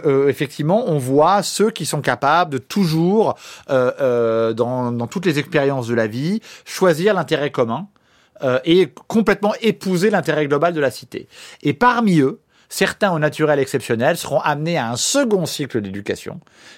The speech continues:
qui est la fameuse éducation qui est décrite au livre sept de la République, euh, qui est l'éducation aux sciences mathématiques, qui mènera, in fine, à la dialectique, c'est-à-dire à la philosophie.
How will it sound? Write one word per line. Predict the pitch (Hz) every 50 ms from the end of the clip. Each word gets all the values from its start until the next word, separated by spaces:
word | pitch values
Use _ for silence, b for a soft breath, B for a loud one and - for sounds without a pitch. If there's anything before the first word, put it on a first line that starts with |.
| B B
qui | - 127
est |
la | 107 98
fameuse | - 120 110 120 123 120 110 98 95 -
éducation | - 127 120 117 117 - 123 107 - 131 123 117
qui | - 104
est | 98
décrite | 92 101 95 - - 120 110
au | 104
livre | 98 117 131 117 95 - _ _
sept | - - - - - 185 190 _ _ -
de | 90 -
la | 98 92
République, | 82 - - 85 87 87 - _ _ _ _ _ _ B B B B B B B B B B B B -
euh, | 143 127 117 113
qui | 107 - - 160
est | 151
l'éducation | 143 131 123 123 - 143 120 - - - 131 147 196 b b b b b
aux | - 147
sciences | 117 - - - 233 202 - -
mathématiques, | 151 - 135 110 101 92 - - - - - - _ _ _ _ _ _ _ _ _ _ _ _ _ _ _ _ _ _ _ _ _ _ -
qui | - - 269
mènera, | 269 262 233 214 190 180 143 147 151 160
in | 160 151 135
fine, | - - 147 131 120 127 165 175 - _ _ -
à | - 135
la | 127 107
dialectique, | 101 110 104 104 101 - - 160 135
c'est-à-dire | - - - 117 110 123 120
à | 113
la | 104 95
philosophie. | - - 104 98 92 92 - - _ _